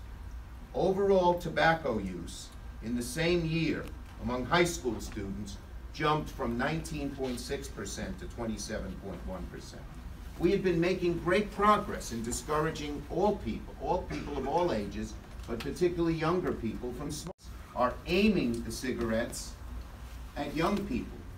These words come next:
people even younger than the people here at Great Neck South, but middle schoolers. And so they don't just talk about vaping, they talk about these flavors.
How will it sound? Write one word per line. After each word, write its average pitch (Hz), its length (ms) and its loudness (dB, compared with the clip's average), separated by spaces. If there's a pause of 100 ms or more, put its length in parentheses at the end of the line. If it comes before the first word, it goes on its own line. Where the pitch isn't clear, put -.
people 175 360 2
even 165 240 2
younger 170 420 4
than 156 180 0
the 156 60 0
people 151 480 -2
here 165 400 0 (240)
at - 180 -2
Great 147 300 0
Neck 139 160 0
South, 147 480 0
but 120 160 -2
middle 151 240 0
schoolers. - 720 0 (720)
And 135 140 -2
so 151 200 0
they 151 100 2
don't 208 240 6
just - 480 2 (120)
talk 135 260 2
about 127 340 4
vaping, 143 440 0 (1200)
they 117 120 -4
talk 147 340 0
about 135 300 2
these 117 200 -2
flavors. 147 840 0